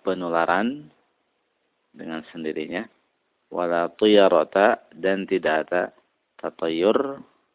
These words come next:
"wa yu'jibuni al-fa'lu," dan, eh, yang membuat saya takjub adalah al-fa'lu. Qalu, para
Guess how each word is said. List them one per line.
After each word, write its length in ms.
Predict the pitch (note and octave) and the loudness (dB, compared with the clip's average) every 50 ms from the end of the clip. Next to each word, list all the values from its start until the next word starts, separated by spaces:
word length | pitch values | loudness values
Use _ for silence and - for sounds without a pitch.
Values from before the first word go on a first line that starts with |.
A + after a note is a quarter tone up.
| _ _ _ _ _ _ _ _ _ _ _ _ _ _ _ _ _ _ _ _ _ _ _ _ _ _ _ _ | _ _ _ _ _ _ _ _ _ _ _ _ _ _ _ _ _ _ _ _ _ _ _ _ _ _ _ _
"wa 220 | - F#2 G2+ G2+ G2+ | -4 2 4 4 6
yu'jibuni 960 | G#2+ B2 D3 E2 F2+ A2 G2 A2 C3+ B2+ A#2 G#2+ G#2 G2+ G#2+ A#2 B2 C3 - | 8 8 8 8 6 2 2 2 4 6 6 4 4 4 4 4 4 2 2
al-fa'lu," 640 | - G2 G#2 G#2 G#2 - B2+ B2+ - D#2 G2+ G2 F#2 - _ _ _ | 2 2 2 0 0 0 0 0 2 2 0 0 -2 -4 _ _ _
dan, 480 | - F2+ F#2 G2+ G#2+ A#2 A#2+ A#2+ B2 B2 - _ - _ _ _ _ _ _ _ _ _ _ _ _ _ _ _ _ _ _ _ | -10 -2 0 2 2 2 0 -4 -6 -8 -14 _ -20 _ _ _ _ _ _ _ _ _ _ _ _ _ _ _ _ _ _ _
eh, 760 | _ E2+ F#2+ G2+ G2 F#2 F2+ F2+ F2+ F2+ F2+ F2+ F2+ F2 F2 E2+ - - _ C#2 | _ -4 -2 -2 -2 -2 -2 -2 -2 0 0 0 0 0 -2 -2 -4 -8 _ -4
yang 320 | F#2 G#2+ G#2+ G#2 G2+ G2+ | 0 2 2 2 2 0
membuat 560 | G2+ G2+ G2 F#2+ G2 G2 G2 F#2+ F#2+ F#2+ F#2 - - | -4 -4 -4 -4 -4 -2 0 2 2 2 2 0 -4
saya 160 | G2+ G2 F#2 | -2 -2 -2
takjub 560 | - - F2 C#2+ C#2 D#2 D#2 G2 A2 A2+ - | 0 -2 -2 -2 -2 -4 -2 -2 0 0 0
adalah 480 | D#2 D2+ D#2+ E2+ D#2 E2+ F2 - - - | -2 -2 -2 -4 -2 -2 -4 -4 -8 -12
al-fa'lu. 720 | - E2+ F2+ F2 - - G#2+ - - D#2+ E2+ F2 F2 - _ _ _ _ _ _ _ _ _ _ _ _ _ _ _ _ _ _ _ _ _ _ _ _ _ _ - _ - _ _ _ _ _ _ _ _ _ _ _ _ _ _ _ _ _ _ _ _ _ _ _ _ _ _ _ _ _ _ _ _ | -10 -8 -8 -8 -4 -4 -4 -4 -4 -6 -6 -6 -8 -8 _ _ _ _ _ _ _ _ _ _ _ _ _ _ _ _ _ _ _ _ _ _ _ _ _ _ -20 _ -20 _ _ _ _ _ _ _ _ _ _ _ _ _ _ _ _ _ _ _ _ _ _ _ _ _ _ _ _ _ _ _ _
Qalu, 480 | - A2+ C#3 C#3+ C3+ C3+ B2+ B2+ A#2+ B2 | 4 8 8 10 10 10 10 10 10 8
para 240 | A2 G2+ G2 F#2+ | 6 6 6 4